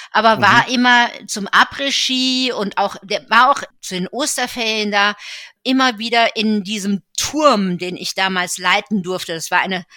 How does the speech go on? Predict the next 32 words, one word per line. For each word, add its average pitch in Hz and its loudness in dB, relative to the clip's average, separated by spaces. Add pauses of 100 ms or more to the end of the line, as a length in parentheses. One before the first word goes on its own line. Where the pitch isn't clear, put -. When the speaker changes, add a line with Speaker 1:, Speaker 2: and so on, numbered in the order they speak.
(120)
Speaker 1:
kleine 233 2
Bar, 226 6
die 220 -6
zum 202 -4
Hotel 233 0
gehörig 190 0
war, 185 0 (340)
die 226 -6
ich - -6
eigenständig, 226 0 (100)
äh, 202 -4
leiten 226 2
durfte, 214 0
was 196 0
ja 185 -2
wahnsinnig 202 2
spannend 165 -4
war. 180 -2 (160)
Und 226 2
ja, 202 4 (300)
ich - -6
denke 202 -4
mal, 196 0
der 180 -2
war 165 0
vier, - -6
fünf - -10
Mal 160 -8
da. 147 -6 (1120)
Speaker 2:
Und 139 -8
der 120 0
Mann 143 -6